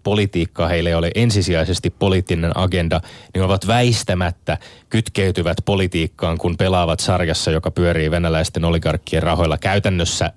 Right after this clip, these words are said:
voidaan jopa todeta, että Venäjän kansan, äh, selkänahasta revityillä rahoilla. Joten tietyllä tapaa siihen,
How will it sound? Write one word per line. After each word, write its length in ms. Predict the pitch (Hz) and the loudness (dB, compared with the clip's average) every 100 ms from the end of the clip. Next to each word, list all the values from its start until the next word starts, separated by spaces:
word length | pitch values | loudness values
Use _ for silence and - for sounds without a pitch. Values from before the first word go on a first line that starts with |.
| 90 | 0
voidaan 400 | 95 90 85 82 | 2 2 0 0
jopa 240 | 87 87 85 | -2 0 0
todeta, 460 | 90 87 82 80 | 0 0 0 -2
että 260 | 80 - 78 95 | -2 -4 -4 -4
Venäjän 540 | 90 85 85 78 76 73 - - - | 0 0 2 0 -2 -4 -8 -20 -10
kansan, 640 | - 90 85 80 80 76 71 - - - - - - | -2 -2 0 -2 -2 -2 -6 -10 -20 -16 -6 -4 -2
äh, 200 | - 107 123 | 0 0 0
selkänahasta 880 | 107 98 87 85 82 80 87 - 87 | 0 0 0 0 -2 0 -2 -2 -2
revityillä 640 | 82 78 80 76 73 76 | 0 0 0 0 0 0
rahoilla. 520 | 82 78 87 78 78 - - - | 0 0 0 2 0 -4 -12 -4
Joten 220 | 92 101 | 0 2
tietyllä 320 | 104 131 127 117 | 2 2 2 0
tapaa 340 | 107 110 101 | 0 0 0
siihen, 1000 | 95 - - - 117 120 113 110 98 90 | -2 -4 -6 -2 0 2 2 0 -2 -4